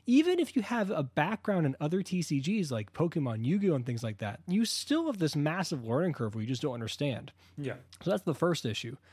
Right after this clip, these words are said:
Speaker 1: And the way that they actually, like, treat, well, maybe not treat, but, like, the way that they've seemed to handle the relations with the pro players, um, and things like that have been lukewarm at best.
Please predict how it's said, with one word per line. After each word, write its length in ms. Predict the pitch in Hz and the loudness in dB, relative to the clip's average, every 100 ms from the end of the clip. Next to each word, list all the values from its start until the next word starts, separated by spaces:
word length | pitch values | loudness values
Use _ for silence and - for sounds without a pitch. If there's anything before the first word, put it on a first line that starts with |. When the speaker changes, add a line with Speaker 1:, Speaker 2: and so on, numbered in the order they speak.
| - - - _ | -20 -20 -20 _
Speaker 1:
And 160 | 156 160 | 2 4
the 40 | |
way 160 | 156 214 | 4 4
that 140 | 262 | 2
they 140 | 208 170 | 2 2
actually, 400 | 170 - 147 117 | 2 -2 -2 -2
like, 160 | 107 - | -4 -8
treat, 540 | - - 139 139 - - _ | -14 -2 0 0 -6 -20 _
well, 80 | - | -4
maybe 220 | 190 202 | 0 2
not 160 | 160 127 | 2 -2
treat, 280 | - 131 113 | -2 -2 -2
but, 80 | 120 | -2
like, 180 | 123 | -2
the 80 | 123 | 0
way 180 | 135 147 | 0 2
that 140 | 147 139 | 2 0
they've 220 | 127 113 | -2 -2
seemed 340 | - 147 131 | -4 -2 -2
to 100 | 123 | -4
handle 540 | 110 - 175 240 226 185 | -8 -6 -4 -2 -2 0
the 140 | 151 | 0
relations 580 | 135 120 117 - 120 104 | 0 0 -2 -2 -4 -2
with 200 | 120 - | -4 -4
the 80 | 117 | -8
pro 220 | - 110 | -4 -6
players, 500 | 104 131 151 175 - - - - - | -4 -2 -2 -4 -8 -18 -20 -20 -6
um, 400 | 113 107 104 117 | -2 0 -2 -2
and 120 | 120 | -2
things 160 | 131 131 | -2 -2
like 160 | 127 | 0
that 260 | 147 160 - | 0 0 -4
have 420 | - 135 113 107 | -6 -4 -4 -4
been 300 | 131 120 113 - _ _ _ _ _ _ _ _ _ | -4 -2 -4 -10 _ _ _ _ _ _ _ _ _
lukewarm 640 | 147 160 233 - 165 160 147 | 2 6 6 4 4 4 4
at 180 | 113 | 0
best. 460 | 101 110 - - - | -2 -4 -4 -10 -14